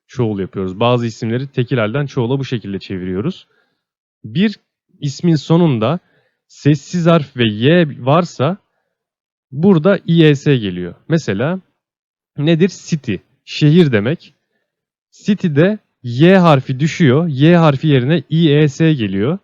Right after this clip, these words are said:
Bakın bir sessiz harf yani T var. Bir de Y var. Bu takım böyle durumlarda Y harfi düşüyor. Onun yerine I E S geliyor. Yani cities oluyor.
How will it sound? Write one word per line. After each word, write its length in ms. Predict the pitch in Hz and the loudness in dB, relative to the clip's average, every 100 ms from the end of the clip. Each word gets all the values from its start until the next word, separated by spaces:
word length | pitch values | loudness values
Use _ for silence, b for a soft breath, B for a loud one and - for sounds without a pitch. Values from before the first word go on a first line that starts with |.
| _ | _
Bakın 280 | 131 139 127 | -4 -2 -2
bir 60 | 147 | -4
sessiz 520 | 147 - 165 - 170 | -4 -2 -2 -2 0
harf 280 | 147 170 - | 0 0 -2
yani 280 | 117 113 110 | -2 0 -4
T 320 | - 143 139 | 0 2 4
var. 260 | 120 196 - _ _ - | 2 -2 -6 _ _ -6
Bir 100 | 151 | 2
de 60 | |
Y 340 | 170 156 147 131 | 2 4 4 4
var. 240 | 95 92 _ | 0 -6 _
Bu 140 | 120 156 | -6 0
takım 460 | 196 - 139 113 | 0 0 -6 -2
böyle 260 | 135 180 156 | 2 2 2
durumlarda 680 | 143 165 160 120 113 175 226 _ _ _ _ _ _ _ _ _ | 0 0 2 0 0 -2 -4 _ _ _ _ _ _ _ _ _
Y 300 | 120 117 170 | -10 0 4
harfi 400 | 185 160 123 127 | 6 4 2 -4
düşüyor. 480 | 143 - 175 185 165 | -6 0 2 2 2
Onun 300 | 156 160 180 | 0 0 2
yerine 240 | 151 160 | 0 0
I 240 | 165 156 151 | -2 0 0
E 140 | 139 | 0
S 240 | 139 151 135 | 0 0 0
geliyor. 420 | 107 92 90 104 _ _ _ _ | 0 -4 -6 -8 _ _ _ _
Yani 300 | 123 127 175 185 - | -2 0 -2 -6 -8
cities 520 | 165 139 151 139 101 | -8 -4 -2 -2 -2
oluyor. 340 | 92 87 87 | -4 -4 -8